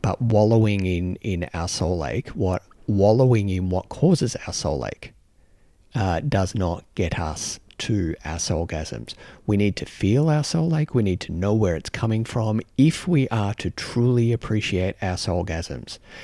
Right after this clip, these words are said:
You can't numb your soul ache and then want to experience your authentic soulgasm.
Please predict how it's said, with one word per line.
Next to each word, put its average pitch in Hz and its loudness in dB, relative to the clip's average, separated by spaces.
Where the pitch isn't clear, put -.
You - 0
can't - -2
numb 104 0
your 107 0
soul 87 0
ache - -6
and 202 4
then 180 0
want 107 0
to 104 2
experience - -2
your 90 2
authentic 98 0
soulgasm. 85 -4